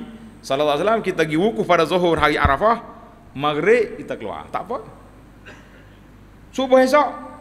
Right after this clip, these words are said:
itu untuk orang belum mari lagi. Orang yang belum sampai lagi, dia boleh terus sampai ke subuh esok. Ha, boleh.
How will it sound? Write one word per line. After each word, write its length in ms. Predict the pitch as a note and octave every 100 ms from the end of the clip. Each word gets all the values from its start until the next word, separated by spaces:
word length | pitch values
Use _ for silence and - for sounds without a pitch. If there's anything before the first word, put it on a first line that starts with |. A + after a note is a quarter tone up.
| -
itu 240 | - C#4
untuk 240 | C#4 C4 B3
orang 120 | B3+
belum 120 | C4 B3+
mari 160 | G#3
lagi. 240 | D#3+ A#2+ F2+ - - - -
Orang 160 | G3+
yang 120 | G3 F3+
belum 80 | F#3+
sampai 320 | F#3+ F#3+ F3+
lagi, 320 | F3+ G#3+ C#4 D4+ - - - -
dia 160 | D#3+ E3+
boleh 240 | F3+ F3
terus 720 | F3+ G3 G#3+ A#3+ B3 B3+ B3+
sampai 320 | A#3 G3 D#3+
ke 80 | D3
subuh 240 | C#3+ C3+ A2
esok. 240 | F#2 - - - - - - - - - - -
Ha, 80 | E2 D#2 - - - - - -
boleh. 160 | F#3